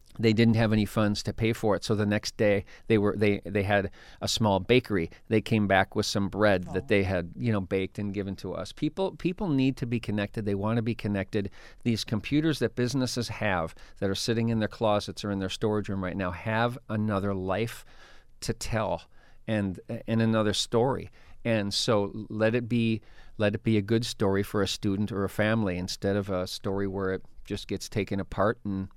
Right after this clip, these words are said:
Speaker 1: the precious metals get smelted. I
Speaker 2: Right,
Speaker 1: mean,
Speaker 2: right.
Speaker 1: you know, but
Speaker 2: Yeah.
Speaker 1: I mean, I, some, that's not maybe the greatest way to describe it, but
Speaker 2: <laughs>
Speaker 1: they get decommissioned and they, they can't, they can't be used by someone. So
Speaker 2: Right.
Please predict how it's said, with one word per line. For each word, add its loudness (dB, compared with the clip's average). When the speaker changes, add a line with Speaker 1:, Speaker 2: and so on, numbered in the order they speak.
Speaker 1:
the -2
precious -2
metals 2
get -4
smelted. -2
I -2
Speaker 2:
Right, 4
Speaker 1:
mean, 8
Speaker 2:
right. 0
Speaker 1:
you 6
know, 8
but 6
Speaker 2:
Yeah. 4
Speaker 1:
I 6
mean, 2
I, -2
some, -8
that's -6
not 0
maybe 2
the 0
greatest 0
way 2
to 0
describe 4
it, 0
but 4
Speaker 2:
<laughs> -6
Speaker 1:
they 8
get 6
decommissioned 4
and 6
they, 4
they 4
can't, 0
they -2
can't 0
be 2
used 2
by 2
someone. -4
So 2
Speaker 2:
Right. -14